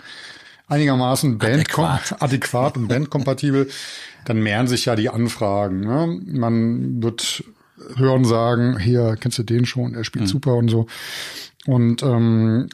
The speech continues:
Speaker 1: irgendwann werden die Anfragen vielleicht zu viel, vielleicht auch mit Sachen, wo du nicht genau sicher bist, äh, will ich die machen? Hast du da vielleicht einen Tipp oder so, wie man da am besten am Anfang irgendwie anfangen kann,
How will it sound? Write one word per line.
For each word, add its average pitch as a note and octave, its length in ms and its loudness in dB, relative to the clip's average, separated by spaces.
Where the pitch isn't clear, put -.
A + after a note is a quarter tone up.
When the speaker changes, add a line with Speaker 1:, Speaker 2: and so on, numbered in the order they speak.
Speaker 1:
irgendwann C3+ 800 2
werden A#2+ 400 2
die A2 140 2
Anfragen A#2+ 500 2
vielleicht A2+ 220 -2
zu A#2 80 -4
viel, D#3+ 280 2
vielleicht A#2 460 0
auch A#2+ 260 -6
mit A#2 220 -2
Sachen, B2 480 2
wo A#2+ 200 2
du A#2 100 2
nicht B2+ 260 2
genau A2+ 260 2
sicher A#2 320 -2
bist, A#2 360 -4
äh, A#2 320 -8
will A#2 220 -2
ich C#3 140 -2
die B2+ 120 0
machen? C#3+ 420 -2
Hast - 160 -6
du D#3 60 0
da B2+ 180 2
vielleicht A#2+ 400 -2
einen G#2+ 220 0
Tipp F3 440 -2
oder D3 200 2
so, C#3 380 2
wie B2 220 2
man C3+ 420 4
da B2+ 260 0
am B2 120 0
besten C3 320 0
am - 640 -6
Anfang C3 520 0
irgendwie A#2+ 420 0
anfangen C3+ 520 0
kann, B2 480 0